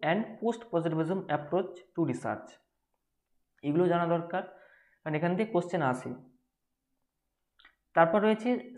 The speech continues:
significance of research, research methods versus methodology, অর্থাৎ রিসার্চ মেথড আর রি-, মেথোডোলজির কী ডিফারেন্স, সেটা জানা দরকার। তারপর research and scientific method,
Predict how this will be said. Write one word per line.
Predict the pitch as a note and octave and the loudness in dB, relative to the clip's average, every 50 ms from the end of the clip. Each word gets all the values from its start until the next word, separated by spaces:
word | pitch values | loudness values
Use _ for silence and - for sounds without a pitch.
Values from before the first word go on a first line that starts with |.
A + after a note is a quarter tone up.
| - | -6
significance | - - F#3 A3 A3+ A3 A3 A3 A#3 A3+ A3 A#3 | -2 0 2 2 2 2 0 0 0 0 2 2
of | A3 A3 G#3+ G#3 | 0 2 2 0
research, | G3+ - A3 G#3+ A3 G#3+ - - - - D#3+ | 0 0 0 0 0 -2 -4 -12 -16 -10 -8
research | E3 E3 - G3 F#3+ - E3 D#3 | -6 -2 0 0 0 0 0 0
methods | D#3+ E3 D#3+ - G#3+ A3 A3 A3 - - - _ - C#3+ | 0 0 0 0 0 0 0 -2 -4 -12 -20 _ -10 -6
versus | D#3+ E3 E3 - F3+ F3+ F3+ F3 - C#3+ D3+ | -6 -6 -2 0 0 0 0 -2 -4 -4 -4
methodology, | D3+ D3+ - F3+ D#3 C#3 B2+ B2 B2 A#2+ - - C3+ | -4 -2 2 2 4 4 2 2 -2 -6 -6 -6 -6
অর্থাৎ | C#3 C#3+ - D#3 - C#3+ | -6 -6 -8 -8 -6 -6
রিসার্চ | D#3 D#3 - G3 F#3 - E3 | -6 -2 -2 -2 -2 0 0
মেথড | E3 E3 E3 G#3 G#3+ G#3 G#3+ | 0 0 0 0 0 2 2
আর | G#3+ F3+ | 2 2
রি-, | F3+ F3 - - - - - _ _ _ _ _ - D3 | 0 -2 -4 -8 -16 -20 -20 _ _ _ _ _ -6 -4
মেথোডোলজির | D#3+ E3 D#3+ F#3 G#3 G3 F#3+ G#3+ G3+ - | -2 -2 0 2 2 2 2 0 -2 -2
কী | - F#3 E3+ | -2 0 0
ডিফারেন্স, | F3 - F3+ F3 F3+ F3 - | 0 0 0 0 -2 -2 0
সেটা | D#3 E3+ E3 E3 - - - - _ _ - D3 | 0 0 0 0 -4 -12 -18 -20 _ _ -8 -4
জানা | D#3 D#3 D#3+ D#3+ D#3+ | -2 0 2 2 2
দরকার। | D#3 D3+ - F3 F3+ F3+ | 0 0 -2 -4 0 0
তারপর | D#3+ D3+ - D3+ D3 C#3+ D3 | 0 0 2 2 2 2 2
research | D#3 D3+ - G#3 G3+ G3 G#3 G#3 | 0 0 0 0 0 2 0 -2
and | G3 F#3+ - - | -2 -4 -4 -4
scientific | E3+ E3 F3 F3+ F3 F#3+ F#3+ G3+ - - - _ _ - - _ _ E3+ | -2 0 0 0 -2 -4 -6 -6 -8 -10 -16 _ _ -20 -20 _ _ -2
method, | E3+ E3+ E3+ G3 G3+ G3 | -2 0 0 0 -2 -2